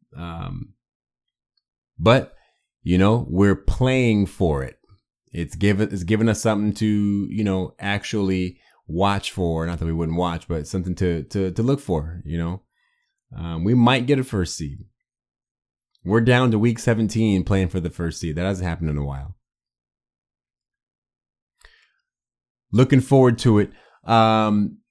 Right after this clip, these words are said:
make sure you guys tune in coming up, uh, tomorrow. Uh, Seattle Sports Union podcast. Um, get on there and, um, and listen, like, and subscribe.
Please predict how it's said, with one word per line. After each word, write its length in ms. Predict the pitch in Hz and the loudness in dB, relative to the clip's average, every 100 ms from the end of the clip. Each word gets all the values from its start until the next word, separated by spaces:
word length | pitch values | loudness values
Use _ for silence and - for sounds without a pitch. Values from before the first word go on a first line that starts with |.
| _ _ - | _ _ 0
make 240 | 120 139 | 2 2
sure 160 | - 143 | 0 0
you 100 | 139 | 4
guys 340 | 143 131 131 | 4 4 0
tune 360 | - 143 135 127 | 0 2 4 2
in 260 | 117 120 | 2 -2
coming 320 | - 127 120 | 0 2 2
up, 300 | 120 113 _ | 0 -4 _
uh, 340 | 120 113 110 110 | 0 2 2 0
tomorrow. 1300 | 110 139 127 120 120 123 123 113 101 85 73 71 85 | 0 2 2 2 0 2 2 2 2 0 -4 -8 -12
Uh, 1000 | - 92 95 95 95 95 95 95 92 95 | -12 -10 -8 -8 -8 -8 -8 -6 -6 -8
Seattle 360 | - - 110 110 | -8 -4 -2 -2
Sports 340 | - 113 110 | 0 2 2
Union 280 | 110 113 113 | 0 0 2
podcast. 800 | 107 104 110 - 87 78 - _ _ _ _ _ _ - | 2 0 -2 -2 -4 -6 -14 _ _ _ _ _ _ -12
Um, 420 | 87 87 87 85 | -10 -8 -8 -6
get 180 | 82 98 | -2 0
on 260 | 104 107 101 | 0 0 0
there 440 | 92 92 92 85 - | 0 0 -2 -6 -10
and, 460 | 87 87 85 85 | -10 -8 -6 -4
um, 500 | 85 85 82 80 78 90 | -4 -4 -4 -6 -8 -8
and 160 | 80 | -4
listen, 480 | 85 95 - 73 76 | -2 -2 -2 -4 -2
like, 260 | 82 90 87 | -2 -4 -4
and 100 | 78 | -8
subscribe. 720 | 73 - - 87 90 80 | -10 -14 -8 -4 -4 -6